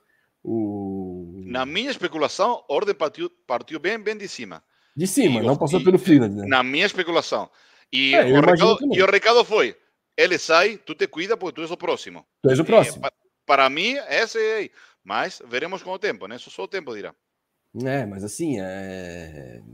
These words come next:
Speaker 1: é complicado, tá? O pessoal tem falando bastante aqui do
Speaker 2: Não, é complicado,
Speaker 1: do
Speaker 2: já que estamos falando disso, é complicado porque
Speaker 1: Diga, diga.
Speaker 2: agora o Avaí, a, a última, aí sim seria a última chance que tem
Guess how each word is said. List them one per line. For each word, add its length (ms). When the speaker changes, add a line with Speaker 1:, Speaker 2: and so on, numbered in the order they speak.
Speaker 1:
é 440
complicado, 580
tá? 320
O 600
pessoal 300
tem 140
falando 300
bastante 460
aqui 180
do 1120
Speaker 2:
Não, 120
é 100
complicado, 460
Speaker 1:
do 140
Speaker 2:
já 120
que 80
estamos 220
falando 140
disso, 120
é 60
complicado 400
porque 200
Speaker 1:
Diga, 120
diga. 100
Speaker 2:
agora 200
o 140
Avaí, 440
a, 220
a 100
última, 500
aí 100
sim 140
seria 300
a 40
última 420
chance 380
que 120
tem 280